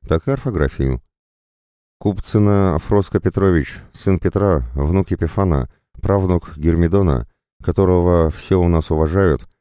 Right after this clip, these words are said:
продаст недорого три ящика ежей мороженых, сытных, жирных, диетических. Морды и плавники, и хвосты срублены, не потрошённые, с икрой. По желанию покупателя может забрать также жену мою,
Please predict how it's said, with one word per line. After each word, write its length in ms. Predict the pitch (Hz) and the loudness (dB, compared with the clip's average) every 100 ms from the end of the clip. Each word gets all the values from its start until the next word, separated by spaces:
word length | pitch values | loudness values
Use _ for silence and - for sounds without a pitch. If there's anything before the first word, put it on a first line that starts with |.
| _ - | _ -4
продаст 400 | 90 101 104 98 | -2 0 0 0
недорого 560 | 90 101 92 80 73 | 2 2 2 2 0
три 200 | - 85 | 0 0
ящика 440 | 95 90 90 - 85 | 0 0 -2 0 0
ежей 320 | 82 85 90 | 2 2 2
мороженых, 580 | 85 82 71 62 - - _ _ _ | 2 0 0 -4 -6 -16 _ _ _
сытных, 460 | - 113 - 95 76 | -2 -2 0 -2 0
жирных, 520 | 80 98 92 78 60 | 0 2 0 -2 -6
диетических. 800 | 78 85 80 82 73 - 69 - _ _ _ - | -2 -2 0 -2 -4 -4 -6 -6 _ _ _ 0
Морды 360 | 95 104 98 | 2 4 2
и 20 | |
плавники, 640 | 92 92 92 92 107 107 87 | 2 2 2 0 0 -2 0
и 80 | 85 | -4
хвосты 540 | 82 85 - 101 101 | -2 -4 0 0 0
срублены, 580 | - 82 78 80 76 69 - _ _ | 0 -2 0 2 2 0 -6 _ _
не 120 | 104 113 | -2 -2
потрошённые, 800 | - 107 - 90 87 82 80 71 - | -2 -4 0 2 4 4 2 -2 -10
с 160 | - - | -16 -6
икрой. 460 | 110 - 78 73 - _ _ _ - | -6 0 0 0 -4 _ _ _ -4
По 120 | 82 | -2
желанию 500 | 80 92 104 101 98 | 2 2 4 4 4
покупателя 720 | 95 92 92 110 98 85 78 | 2 -2 0 0 2 2 2
может 340 | 64 95 90 82 | 2 0 0 0
забрать 400 | 87 85 101 98 - | 0 2 0 0 -2
также 480 | 95 87 87 90 64 | -2 0 2 2 2
жену 280 | 87 95 82 | 0 2 4
мою, 380 | 78 76 73 | 4 4 2